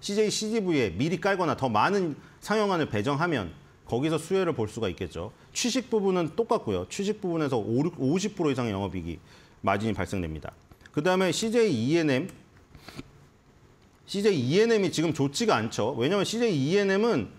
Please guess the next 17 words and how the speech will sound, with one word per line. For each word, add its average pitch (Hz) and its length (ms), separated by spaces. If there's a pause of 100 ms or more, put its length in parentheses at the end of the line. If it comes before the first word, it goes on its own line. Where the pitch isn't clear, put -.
(340)
이 139 120
씨제이 220 300
씨지브이처럼 196 680
영화 120 240
산업에 135 560 (240)
백 139 260
프로 226 240
연동된다고 156 720
볼 120 160
수가 165 240
없는 123 440 (420)
엄청나게 196 580
많은 131 320
구조를 147 300
갖고 139 240
있기 170 140
때문이죠. 143 640